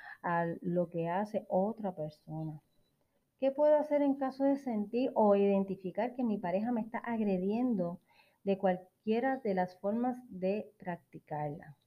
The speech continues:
Sé, ¿cómo yo puedo identificarlas? ¿Y qué puedo hacer? Conversa con tu pareja y déjale saber que te sientes incómodo con todo esto, que también tienes derecho a tener una parte muy tuya,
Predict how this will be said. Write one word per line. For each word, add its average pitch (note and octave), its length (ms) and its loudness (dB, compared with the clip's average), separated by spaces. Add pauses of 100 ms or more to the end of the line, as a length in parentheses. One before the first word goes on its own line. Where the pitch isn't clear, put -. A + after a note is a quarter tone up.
(840)
Sé, F#3 260 0 (120)
¿cómo B3 280 2
yo G#3+ 240 0
puedo A3 380 -2
identificarlas? E3+ 1040 -4 (1600)
¿Y C4+ 280 4
qué A3 140 4
puedo F3 340 -2
hacer? F#3+ 520 -4 (840)
Conversa G#3+ 600 4
con B3 180 -4
tu C4 100 -6
pareja A#3 640 -6 (220)
y F#3 140 0
déjale G#3 340 0
saber C#4 340 0
que G#3 120 -2
te F#3 160 -2
sientes G3+ 340 -4
incómodo A3+ 800 2
con F3 220 -4
todo E3 320 -2
esto, D#3 500 -8 (520)
que G3+ 200 6
también F#3+ 640 0
tienes A3+ 260 -2
derecho B3 320 -2
a A#3 40 -4
tener F#3 280 -2
una G#3+ 240 -4
parte G#3 280 -4
muy F#3+ 260 -2
tuya, F3 600 -4